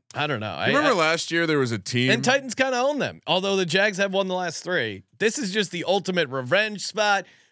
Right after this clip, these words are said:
Speaker 1: back against the wall. You can play spoiler as a home dog. This is a great situation for the Titans.
Speaker 2: Yeah. Jags are the, uh, twenty twenty-two Packers.
Speaker 1: Yeah. Eh, could be.
Speaker 2: Just need the win.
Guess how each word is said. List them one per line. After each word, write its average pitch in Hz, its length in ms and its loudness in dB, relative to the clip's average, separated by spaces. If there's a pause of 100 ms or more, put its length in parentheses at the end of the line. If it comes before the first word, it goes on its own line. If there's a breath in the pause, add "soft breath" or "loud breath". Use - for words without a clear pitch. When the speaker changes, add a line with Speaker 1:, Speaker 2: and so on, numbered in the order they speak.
(100)
Speaker 1:
back 202 260 2
against 165 380 -2
the 139 80 -2
wall. 202 340 4
You 180 100 -6
can 156 140 -6
play 147 220 -2
spoiler 190 500 0
as 175 180 0
a 135 100 -2
home 160 280 0
dog. 180 460 2
This 233 160 -10
is 285 100 -8
a 277 60 -8
great 165 340 -2
situation 151 600 -4
for 127 100 -8
the 120 80 -8
Titans. - 600 -10 (1000)
Speaker 2:
Yeah. 120 300 0 (140)
Jags 139 480 0
are 135 160 2
the, 113 420 -2
uh, 95 260 0
twenty 110 360 -2
twenty-two 87 1000 -6 (120)
Packers. - 480 -14 (500)
Speaker 1:
Yeah. 104 140 -12 (300)
Eh, 277 280 -4
could 196 160 0
be. 196 300 0
Speaker 2:
Just 139 220 -4
need 180 120 2
the 190 120 0
win. 202 300 -2